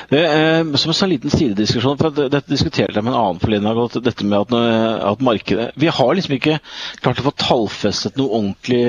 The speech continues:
eh, konsekvensene i markedet, men hvis du, hvis du isolert sett tar flybransjen da, som det har vært veldig mye diskusjoner i mar-, i media om dagen, dette med Norwegian.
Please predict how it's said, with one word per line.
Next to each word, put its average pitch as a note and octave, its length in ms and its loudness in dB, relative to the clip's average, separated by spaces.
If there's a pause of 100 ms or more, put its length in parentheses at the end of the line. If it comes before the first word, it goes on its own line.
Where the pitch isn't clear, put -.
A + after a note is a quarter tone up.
eh, A2+ 880 -2
konsekvensene B2 880 0
i C3+ 80 -2
markedet, C3+ 320 -2
men F#3 160 -2 (420)
hvis D3+ 140 -2
du, G#3+ 80 0 (160)
hvis E3+ 180 -2
du G3 60 -2
isolert D3+ 560 0
sett F3 140 -2
tar C#3+ 320 2
flybransjen A#2+ 800 -2
da, C#3 100 -2
som B2+ 140 -8
det B2 100 2
har C3 80 2
vært C#3 140 -4
veldig A2+ 260 0
mye A#2 220 0
diskusjoner G#2+ 560 -2
i A#2 80 -2
mar-, A2 160 0
i G2 140 -6
media G#2 300 0
om G#2+ 80 -2
dagen, A2+ 200 0
dette G#2+ 180 -4
med G2+ 140 0
Norwegian. A2 420 -2